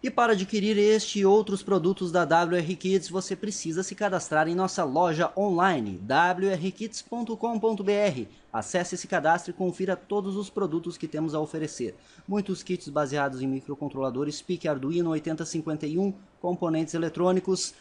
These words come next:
apostilas e tutoriais. Então acesse e se cadastre na nossa loja.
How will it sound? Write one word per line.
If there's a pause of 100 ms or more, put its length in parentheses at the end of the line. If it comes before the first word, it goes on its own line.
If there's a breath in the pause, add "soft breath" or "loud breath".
(140 loud breath)
apostilas
e
tutoriais.
Então
acesse (240)
e
se
cadastre
na
nossa
loja.